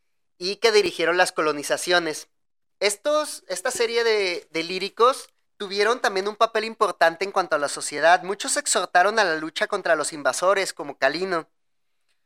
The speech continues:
o contra los rebeldes, como Tirteo. También lucharon ellos mismos contra tiranos, como Alceo, o contra el pueblo, como Teognis. Así también a favor de la democracia, como Solón en Atenas.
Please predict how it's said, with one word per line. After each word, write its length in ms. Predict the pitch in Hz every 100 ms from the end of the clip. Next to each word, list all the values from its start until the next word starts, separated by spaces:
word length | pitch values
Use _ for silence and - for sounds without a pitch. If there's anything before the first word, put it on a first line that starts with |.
| _
o 340 | 185 214 247
contra 300 | 247 202 185
los 180 | 165 156
rebeldes, 520 | 147 143 185 220 156
como 200 | - 151
Tirteo. 600 | 147 139 139 175 170 147 _ _ _ _ _ _
También 300 | 170 180 202
lucharon 420 | 226 233 226 220
ellos 220 | 214 214
mismos 320 | 202 196 220
contra 300 | - 180 156
tiranos, 560 | 147 135 156 190 247 277
como 220 | 226 196
Alceo, 520 | 190 190 214 220 277 - _ _ _ _ _
o 300 | 190 233 233
contra 260 | 208 185
el 120 | 151 147
pueblo, 420 | 139 131 131 131
como 220 | 127 120
Teognis. 600 | - 123 131 127 113 - _ _ _ _ _ _ _
Así 240 | - 151 202
también 520 | 226 220 214 220 220
a 120 | 170
favor 320 | 156 170 165 175
de 80 |
la 100 | 208
democracia, 680 | 185 165 - 156 156 202 208
como 240 | 185 151
Solón 460 | 131 135 139 175 202
en 180 | 170 156
Atenas. 540 | 151 - 208 180 -